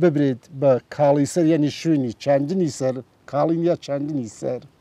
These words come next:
ئەم شوێنەش بێت بە شوێنی بێسەران، لە واقعە بێسەران بوو، یعنی کەسانی کە سەریان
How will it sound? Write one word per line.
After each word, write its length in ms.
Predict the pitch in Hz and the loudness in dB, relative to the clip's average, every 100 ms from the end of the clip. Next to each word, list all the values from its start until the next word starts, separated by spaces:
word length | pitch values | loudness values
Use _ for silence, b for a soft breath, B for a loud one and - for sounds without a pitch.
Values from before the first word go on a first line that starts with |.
| b b b b b b - | b b b b b b 0
ئەم 120 | 233 202 | 0 2
شوێنەش 340 | 214 202 214 - 170 | 2 2 2 -2 -4
بێت 180 | 202 160 | -4 -2
بە 60 | 165 - | -4 -2
شوێنی 320 | 185 190 190 143 120 | -2 -2 -2 -4 -2
بێسەران، 720 | 143 123 - 143 143 123 107 110 | -2 -4 -4 -2 0 -2 -6 -6
لە 60 | 123 | -4
واقعە 300 | 123 160 170 135 | -4 -6 -6 -4
بێسەران 420 | 139 - 143 139 120 | -6 -2 -2 -2 -2
بوو، 100 | 127 | -4
یعنی 140 | 151 147 | -4 -6
کەسانی 340 | 131 160 160 139 | -6 -4 -4 -4
کە 100 | 160 160 - _ b b b b b _ - | -6 -6 -10 _ b b b b b _ -2
سەریان 440 | 175 170 170 170 | 2 6 6 6